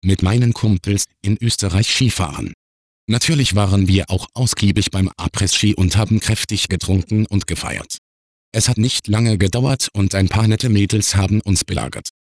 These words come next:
Mein Kumpel hat ein ziemlich ausgeprägtes Jäger-Naturell und es hat nicht lange gedauert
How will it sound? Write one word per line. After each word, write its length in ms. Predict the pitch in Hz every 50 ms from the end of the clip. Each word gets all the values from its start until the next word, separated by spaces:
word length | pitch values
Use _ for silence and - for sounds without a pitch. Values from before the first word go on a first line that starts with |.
| _ _ _ _ - -
Mein 240 | 104 107 110 110
Kumpel 480 | - - 104 107 95 - - 107 113 117
hat 240 | 120 - - - - -
ein 200 | 101 98 95 98
ziemlich 480 | - - - 120 110 104 98 - - -
ausgeprägtes 760 | 110 107 - - - 85 - - 104 - - 92 85 - -
Jäger-Naturell 960 | 85 107 110 117 - 92 87 85 90 92 92 - 104 104 95 98 95 98 -
und 180 | - 127 139 -
es 140 | 117 - -
hat 140 | 101 - 107
nicht 300 | 110 131 - - - -
lange 300 | 101 110 117 117 107 92
gedauert 500 | 98 90 - 95 87 87 85 82 -